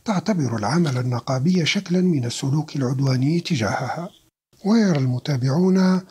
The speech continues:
أنه على خلفية هذه الأحداث البارزة وطنياً تتمكن الأحزاب والتشكيلات السياسية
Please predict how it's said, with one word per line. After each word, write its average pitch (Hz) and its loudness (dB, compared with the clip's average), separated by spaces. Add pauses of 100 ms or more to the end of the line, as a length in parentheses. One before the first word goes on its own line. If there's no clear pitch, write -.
(320)
أنه 202 2
على 156 0
خلفية 180 -4
هذه 123 0
الأحداث 160 -4
البارزة 135 -2
وطنياً 165 2 (400)
تتمكن 190 0
الأحزاب 165 -2
والتشكيلات 156 -4
السياسية 156 0